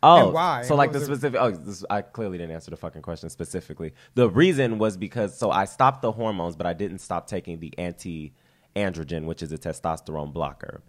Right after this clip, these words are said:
Speaker 1: So now it's to the point where my endocrine system is getting no hormones. So then I started suffering from bone, uh, bone density loss.
Speaker 2: Oh, shit.
Speaker 1: So then I'm like, "Okay, I'm depressed. I'm in bed. Okay, well, now, bitch, I can't get up." <laughs> So, you know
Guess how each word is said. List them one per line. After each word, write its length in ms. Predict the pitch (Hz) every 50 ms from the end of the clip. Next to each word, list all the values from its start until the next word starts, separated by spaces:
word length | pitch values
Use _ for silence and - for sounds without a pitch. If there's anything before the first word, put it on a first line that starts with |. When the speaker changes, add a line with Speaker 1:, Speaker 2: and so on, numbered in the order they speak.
| _ _ _
Speaker 1:
So 160 | - - 87
now 320 | 90 101 123 131 120 110
it's 100 | 104 -
to 100 | - 110
the 60 | 92 -
point 220 | - 107 92 82
where 160 | 85 82 78
my 240 | 82 95 101 110 110
endocrine 400 | - 107 107 113 107 - 117 107
system 280 | - 110 101 - 101 95
is 80 | 87 85
getting 260 | 95 87 85 85 85
no 180 | 85 82 82
hormones. 460 | 80 87 85 80 76 69 71 69 69 -
So 100 | - 82
then 180 | 85 95 87
I 60 | 85
started 420 | 85 - - 85 82 80 78 64 - _ _ _ _ _
suffering 420 | _ - - 87 82 - 80 78 80
from 460 | - - 80 76 73 71 67 65 - _ _ - - _
bone, 560 | - 80 80 80 76 73 73 71 67 71 76 _ _
uh, 200 | - 69 64 65 69 65 - _ _ _ _ -
bone 280 | - - 87 82 82 80
density 400 | 78 73 73 - - 67 65 67
loss. 460 | 62 52 - - - - - - - _ - -
Speaker 2:
Oh, 100 | 135 131
shit. 300 | 127 131 - - 139 139
Speaker 1:
So 180 | 120 104 95 95
then 340 | 80 107 113 127 131 120
I'm 220 | - - 101 98 98
like, 200 | 95 90 90 69
"Okay, 180 | 101 - -
I'm 140 | 107 98 101
depressed. 440 | 92 90 - 123 117 107 95 - -
I'm 140 | 98 98 92
in 80 | 85
bed. 240 | 82 90 101 104 101 80
Okay, 160 | 92 - 104 90
well, 120 | 87 87
now, 140 | 92 104 110
bitch, 220 | 98 95 87 -
I 60 | 90
can't 200 | 87 104 90 85
get 120 | 82 85 85
up." 260 | 110 110 95 95 101 - -
<laughs> 1400 | - 208 - 165 180 - 151 170 135 131 143 139 - 139 - - 123 131 131 - - - 82 104 - - - - - 180 180 - 101 - - -
So, 380 | - 175 180 170 165 160 151 - - -
you 160 | 175 185 180
know 360 | 165 160 156 147 143 143 -